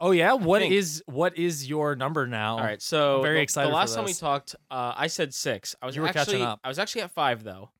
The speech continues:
Speaker 2: I went back and looked. I was actually at five. So
Speaker 1: Good point. I, that actually reminds me of something I'm calling you out on.
Speaker 2: What are you calling me out on?
Speaker 1: On our duty episode,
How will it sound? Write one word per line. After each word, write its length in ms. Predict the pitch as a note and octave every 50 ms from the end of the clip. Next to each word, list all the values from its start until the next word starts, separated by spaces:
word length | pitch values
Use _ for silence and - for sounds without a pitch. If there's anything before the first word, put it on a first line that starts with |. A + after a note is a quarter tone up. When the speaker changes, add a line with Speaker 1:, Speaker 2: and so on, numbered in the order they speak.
| _ _ -
Speaker 2:
I 60 | A#2+
went 120 | B2 C3
back 200 | C3+ D3 C3+ C3+
and 60 | C#3+ C3+
looked. 220 | C3+ C#3 - - _ _
I 40 | C3
was 80 | B2+
actually 240 | B2+ B2 - - A#2
at 60 | -
five. 440 | _ - B2 A#2 A#2 A2+ G#2+ - - _ _ _ _ _ _ _ _ _
So 460 | - - - - F3+ G#3 F#3+ D#3+ C3+ A#2+
Speaker 1:
Good 200 | F3 F#3 D#3+ C#3
point. 380 | - E3 F3+ G#3 F#3+ D3 C#3 _ _ _ _ -
I, 220 | C#3 D#3 D#3+ D#3+ - _
that 120 | - C3+ C#3+
actually 260 | D3 C#3 - - C#3+
reminds 400 | C#3+ C#3 C3+ B2+ C3 C#3+ D3+ C#3+
me 60 | C#3+ C3+
of 60 | B2
something 300 | - B2+ B2 - B2+ A#2
I'm 80 | A#2 A#2+
calling 280 | - C3+ C3+ C3 B2
you 140 | A#2 A2+ A2+
out 220 | A2+ A#2+ B2+ C3 A#2+
on. 360 | A2 G#2 G#2 G#2 G#2+ A2 G#2 _ _ _ _ _ _ _
Speaker 2:
What 140 | C#3 C3+ D3
are 40 | D#3
you 60 | D#3+
calling 260 | - E3+ D3+ D3+ D3
me 80 | D3 C#3+
out 180 | C#3 B2+ A2 F#2+
on? 220 | F2+ F2 F2+ - _ _ -
Speaker 1:
On 100 | B2+ A#2+
our 120 | B2 C#3+ D#3+
duty 340 | D3+ D3+ E3 F#3+ F#3 D3+ C3
episode, 640 | A#2 - - A2+ - - A2+ A2 A2 A2 A2 A2